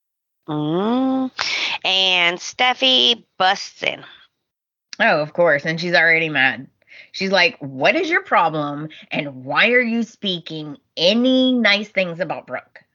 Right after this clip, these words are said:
Speaker 1: Yeah.
Speaker 2: Like, "No, uh-uh. I'm not having it. I'm not having it. You're not gonna backslide on liking Brooke." I'm like, "Are, do you hear yourself? You sound crazy."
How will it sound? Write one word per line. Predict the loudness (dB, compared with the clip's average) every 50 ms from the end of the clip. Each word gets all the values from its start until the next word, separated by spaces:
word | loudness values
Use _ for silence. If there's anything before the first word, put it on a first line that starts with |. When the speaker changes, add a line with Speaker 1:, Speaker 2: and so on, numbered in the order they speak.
| _ _ _ _ _ _ _ _ _ -10
Speaker 1:
Yeah. | -6 -6 -6 -6 -8 -14 -20 _ _ _ _ _ _ _ 0
Speaker 2:
Like, | 2 2 2 0 -4 -8
"No, | -8 -4 -2 0 0 0 -2 -4 -12 -14 _ -6
uh-uh. | -4 -4 -4 -4 -6 -6 -4 -4
I'm | -4 -4 -2
not | -4 -4 -2
having | -2 -2 0 0 -2 -2
it. | 0 0 0 0 -2 -4 _ -4
I'm | -2 0
not | 0 0 0 0 -2 -6 _ _ _ _ _ _
having | -4 0 0 0 0 -2 -4 -8 -8 -8 -8
it. | -6 -6 -6 -8 _ _ _ _ -20 _ _ _ _
You're | -4 -2 0
not | 2 2 2 2
gonna | 2 0 2
backslide | 2 4 2 2 0 -2 -6 -4 0 2 4 4 4 4 2 0 -2 -4 -8 -10 -12 _ _ _ _ _ _ _ _ _ _ _
on | 0 0 0 2
liking | 0 -2 -2 -2 -6 -10 -10 -8
Brooke." | -8 -8 -10 -10 _ _ _ _
I'm | -4 -2 2
like, | 2 2 2
"Are, | 2 0 -2 -2 -6 -8
do | -6 -4
you | -2 0 0 0 0
hear | -2 -4 -8 -10 -2 0 2 2 2
yourself? | 2 -2 -2 -4 -4 -4 0 2 2 2 2 -2 -6 _ _ _ _ _ _ _ _ _ _ _ _ _ _ _ _ _ _ _ _ -4
You | -2 0 0 0 0
sound | -2 -6 -4 0 4 4 6 6 4 4 2 0 -2 -4 -8 -16 _ _ -20 -20 _ _ _
crazy." | -14 -8 -2 2 4 4 4 2 0 -4 -6 -6 -8 -8 -8 -10 -10 -12